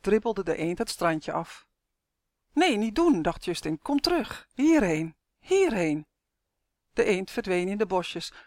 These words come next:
Justin zakte ontmoedigd neer op de keitjes. Maar even later kwam het dier het strandje weer op. Dit keer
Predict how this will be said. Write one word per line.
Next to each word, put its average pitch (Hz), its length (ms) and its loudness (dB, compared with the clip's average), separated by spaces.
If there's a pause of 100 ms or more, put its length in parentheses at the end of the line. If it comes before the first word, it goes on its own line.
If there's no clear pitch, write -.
(300)
Justin 196 480 -2
zakte - 340 -2
ontmoedigd 202 520 -6
neer 170 240 -4
op 180 100 -8
de 202 60 -8
keitjes. 160 640 -6 (300)
Maar 254 140 0
even 285 260 0
later 196 420 -2 (160)
kwam 294 220 2
het 170 120 -4
dier 175 200 -6
het 240 100 -2
strandje 170 460 -6
weer 170 140 -6
op. 170 260 -6 (920)
Dit - 240 -2
keer 156 340 -8